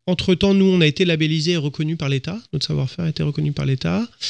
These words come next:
Euh, du coup, euh, le client, l'abonné,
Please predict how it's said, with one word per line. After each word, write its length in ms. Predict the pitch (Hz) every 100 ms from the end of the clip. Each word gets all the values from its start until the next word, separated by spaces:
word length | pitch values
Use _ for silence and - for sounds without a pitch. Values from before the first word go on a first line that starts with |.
| - - _ -
Euh, 320 | 147 147 147
du 200 | 143 170
coup, 500 | - - 196 196 190
euh, 760 | 151 143 143 143 139 139 139 139 - _ _ -
le 360 | 147 143 143
client, 380 | - 175 170 170
l'abonné, 480 | 147 143 151 165